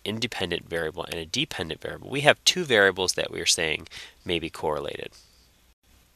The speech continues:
Now, descriptive studies are interesting because they could be quantitative in nature and they could be qualitative in nature. It really depends on how you gather the data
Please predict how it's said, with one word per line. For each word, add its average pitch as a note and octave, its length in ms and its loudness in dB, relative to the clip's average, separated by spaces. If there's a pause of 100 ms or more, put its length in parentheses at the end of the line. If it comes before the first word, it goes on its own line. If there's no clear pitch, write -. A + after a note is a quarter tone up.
(180)
Now, C#3 80 8
descriptive G#3+ 460 4
studies F#2 380 8
are F2+ 140 4
interesting F2 480 0
because F2+ 300 -2
they A2 120 8
could - 340 -2
be E2+ 280 -6 (360)
quantitative G2+ 640 8
in D#2 100 -4
nature D#2 340 -2
and F2 160 -4
they F2+ 60 4
could C#3+ 200 -2
be A#2 100 -2
qualitative G2+ 580 8
in D#2 100 -6
nature. D#2+ 320 -2
It F#2+ 60 -2
really F3+ 200 -4
depends G2 380 4
on E2 220 2 (260)
how C#3 160 12
you D3 180 8
gather F#2 300 12
the F2 140 0
data D#2+ 280 2